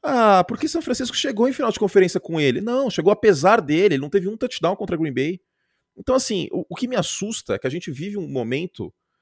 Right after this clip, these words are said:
na sociedade que dados são jogados fora e, e prefere-se o, o, a hipótese, o absurdo,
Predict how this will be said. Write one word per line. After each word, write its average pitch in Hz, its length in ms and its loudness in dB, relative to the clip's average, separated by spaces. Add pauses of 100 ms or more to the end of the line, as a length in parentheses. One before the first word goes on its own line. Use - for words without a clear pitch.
(180)
na 117 120 -6
sociedade 107 760 0 (640)
que 151 300 -4
dados 131 880 4
são 202 140 0
jogados 196 320 0
fora 190 520 -2
e, 143 120 -8 (120)
e 156 120 -4
prefere-se 160 880 0
o, - 240 -14
o, 90 320 -8
a 151 80 0
hipótese, 135 600 -2
o 107 140 -2
absurdo, 147 640 -6